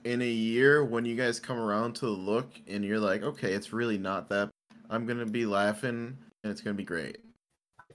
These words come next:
Speaker 2: don't think it looks good.
Speaker 1: I don't think you will, Nick, because you are very firm in your stance and don't change your opinion. But Bruno and Dit, I think they'll come around to it.
Speaker 2: So, for people that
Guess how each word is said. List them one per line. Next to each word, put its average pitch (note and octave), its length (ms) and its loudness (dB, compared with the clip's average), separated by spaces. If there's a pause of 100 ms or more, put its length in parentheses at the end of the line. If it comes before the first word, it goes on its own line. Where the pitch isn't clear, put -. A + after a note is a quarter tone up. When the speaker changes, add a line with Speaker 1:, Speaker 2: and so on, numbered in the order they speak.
(140)
Speaker 2:
don't B2 200 -6 (400)
think G#2 380 0
it A2 220 -4
looks - 360 -6 (160)
good. G2 240 0 (380)
Speaker 1:
I A#2+ 60 6
don't G3 160 4
think F3 240 0
you C3+ 220 0
will, A2+ 260 2
Nick, F2+ 280 -6
because A2 320 -6
you B2+ 220 0
are A#2+ 80 2
very G#2+ 380 2
firm A2 280 -2
in A2 80 0
your G2+ 80 0
stance G2+ 460 -6
and F#2 160 -10
don't F#2+ 240 -6
change G2 240 -6
your F2+ 100 -6
opinion. D#2+ 340 -12 (540)
But G#2+ 200 -4
Bruno B2 420 0
and G2+ 160 -2
Dit, B2 360 2
I - 40 -18
think A2+ 200 -10
they'll G#2 100 -4
come F#2+ 160 -8
around E2 240 -6
to D2+ 120 -14
it. - 100 -12 (1500)
Speaker 2:
So, B2+ 340 4
for A#2 180 0
people C3 400 -2
that A2 180 2